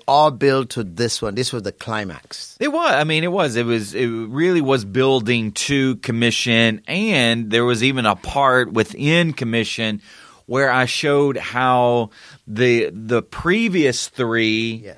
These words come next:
Speaker 2: actually feed into Commission. Like,
Speaker 1: Right.
Speaker 2: they, they all work together. Like, that's,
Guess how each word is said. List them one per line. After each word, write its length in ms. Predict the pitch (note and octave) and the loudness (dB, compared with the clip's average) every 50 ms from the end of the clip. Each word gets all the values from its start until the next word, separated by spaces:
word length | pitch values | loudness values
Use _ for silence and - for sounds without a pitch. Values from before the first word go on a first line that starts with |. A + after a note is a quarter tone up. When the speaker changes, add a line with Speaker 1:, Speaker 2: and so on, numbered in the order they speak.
| _ - - | _ -6 -4
Speaker 2:
actually 440 | B2+ D3 C#3+ A2 - - D#3+ D#3 D3 | -2 -2 -2 -4 -6 -4 -2 -2 -4
feed 440 | C3 - - - F3+ F3 D#3+ D#3+ D3 | -4 -6 -4 -4 -2 0 0 0 0
into 1000 | D3 E3+ G3+ G#3+ G#3+ G3+ F#3 - - - C3 A#2+ A2+ A2+ A2 A2+ A2+ A2 G#2+ - - - | 2 2 2 2 0 -2 -4 -4 -2 0 2 2 2 2 2 0 -2 -4 -6 -10 -12 -8
Commission. 640 | - E3+ E3 F#3 A3 G#3 - - A2+ E2+ D#2+ B1 A#1+ - - | -4 -2 0 0 0 0 0 -2 -4 -4 -6 -10 -14 -6 -2
Like, 140 | - C3+ | 0 0
Speaker 1:
Right. 100 | A#2+ A#2 | 2 2
Speaker 2:
they, 180 | A2 E3 E3 A#2 | 2 2 0 0
they 200 | B2+ D3+ D#3+ D#3 | 0 0 0 2
all 280 | - D3+ E3+ F#3+ G3 D#3 | 2 2 2 2 2 2
work 300 | C3 E3 F3 - - - | 2 0 0 0 -2 -6
together. 440 | C#3 B2+ D3 D#3+ D3+ B2 G2+ E2+ | -2 0 2 2 2 2 0 0
Like, 180 | F2+ G#2 G#2+ F#2+ | 0 0 0 2
that's, 260 | A#2 C#3+ D3 - - | 2 0 0 0 -4